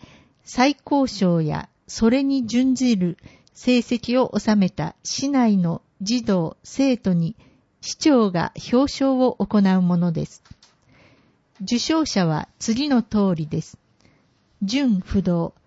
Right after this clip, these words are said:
継承略。問い合わせ、指導課。電話、七一五零の六一零五。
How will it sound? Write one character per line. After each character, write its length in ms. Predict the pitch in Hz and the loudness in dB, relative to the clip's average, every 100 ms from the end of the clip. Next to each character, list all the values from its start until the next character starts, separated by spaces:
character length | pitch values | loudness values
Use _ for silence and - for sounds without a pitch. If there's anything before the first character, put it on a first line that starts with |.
| _ _ | _ _
継 280 | - 254 254 | 0 2 2
承 460 | - - 220 208 - | 0 0 0 -2 -6
略。 480 | 170 175 170 - 170 - - _ _ _ _ _ _ _ _ | 0 0 0 -6 -8 -10 -20 _ _ _ _ _ _ _ _
問 220 | 254 285 | 2 2
い 80 | 277 | 2
合 60 | 262 | 0
わ 160 | 254 | 0
せ、 340 | 262 - 220 - | -2 -2 -4 -4
指 200 | - - | -8 -2
導 320 | 202 240 247 226 | 2 4 2 0
課。 240 | 220 214 - - _ _ _ _ - | -4 -6 -8 -20 _ _ _ _ 2
電 320 | 220 240 233 | 4 4 4
話、 240 | 208 202 - - | 2 -2 -6 2
七 300 | 202 240 294 | 4 4 2
一 300 | 285 - 214 | -4 -6 -2
五 300 | 208 214 214 | 2 2 4
零 300 | 208 185 165 | 4 2 2
の 240 | 151 - - | -2 -4 -2
六 320 | 185 190 277 | 0 0 0
一 360 | 269 - 170 175 | -2 -4 -2 2
零 260 | 170 190 | 2 2
五。 300 | 180 185 160 | 0 -2 -4